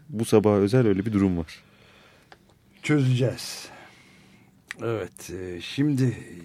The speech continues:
Speaker 2: devam edecek olursak haberlere, en önemli günün haberlerinden biri de bu yirmi sekiz Şubat, e, e, dalgasının yeni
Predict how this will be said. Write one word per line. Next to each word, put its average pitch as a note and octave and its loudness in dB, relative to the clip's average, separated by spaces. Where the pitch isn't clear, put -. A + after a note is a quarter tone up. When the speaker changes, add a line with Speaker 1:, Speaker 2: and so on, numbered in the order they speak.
Speaker 2:
devam C3 0
edecek B2 -4
olursak B2+ -6
haberlere, G#2+ -6
en A#2 -4
önemli G#2+ -6
günün G#2 -6
haberlerinden G2+ -8
biri G2+ -8
de B2+ -4
bu G#2 -8
yirmi G2+ -8
sekiz - -12
Şubat, F2+ -14
e, F2 -14
e, G#2 -12
dalgasının A2+ 0
yeni A#2+ 4